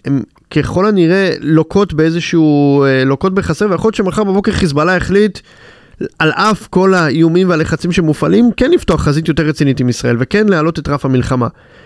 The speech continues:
יכול להיות. אה, אבל שוב, זה נראה מאוד מאוד לא סביר, בהתחשב ב-, ב-, במצב כרגע באזור. אה, אז אני חייב להגיד על הקונספציה שהיא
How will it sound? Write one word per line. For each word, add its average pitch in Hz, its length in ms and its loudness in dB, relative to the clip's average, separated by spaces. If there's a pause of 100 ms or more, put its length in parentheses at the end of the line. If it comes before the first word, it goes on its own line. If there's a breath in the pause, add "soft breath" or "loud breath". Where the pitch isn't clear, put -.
(320 soft breath)
יכול 156 220 2
להיות. 170 300 0 (640 soft breath)
אה, 139 380 4 (120)
אבל 135 360 0
שוב, 240 240 2
זה 147 100 2
נראה 147 260 2
מאוד 170 280 0
מאוד 190 200 -2
לא 190 80 0
סביר, 208 360 0
בהתחשב 175 680 0 (960)
ב-, 147 400 2
ב-, 135 360 -2
במצב 151 480 -2
כרגע 143 320 -2
באזור. 127 560 0 (840 loud breath)
אה, 139 40 0 (720)
אז 123 380 -2
אני 123 220 0
חייב 147 220 0
להגיד 208 240 0
על 175 60 0
הקונספציה 147 540 -2
שהיא 123 680 0